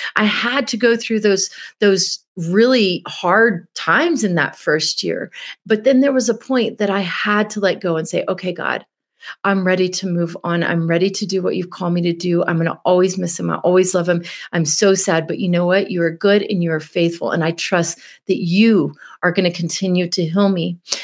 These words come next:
And so I just really, I wanna stop here for a minute, because I feel like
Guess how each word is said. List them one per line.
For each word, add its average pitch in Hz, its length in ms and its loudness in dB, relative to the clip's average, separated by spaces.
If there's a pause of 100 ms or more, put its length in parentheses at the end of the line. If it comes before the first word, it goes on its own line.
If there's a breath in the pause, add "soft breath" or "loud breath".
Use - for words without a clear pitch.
(100)
And 208 100 4
so 254 140 6
I 233 140 4
just 349 280 2
really, 277 240 4
I - 60 2
wanna 226 180 4
stop 233 400 -2
here 196 180 0
for 190 140 -8
a 185 60 -4
minute, 180 200 -4
because - 200 -12
I 180 80 -4
feel 240 260 -4
like 226 340 2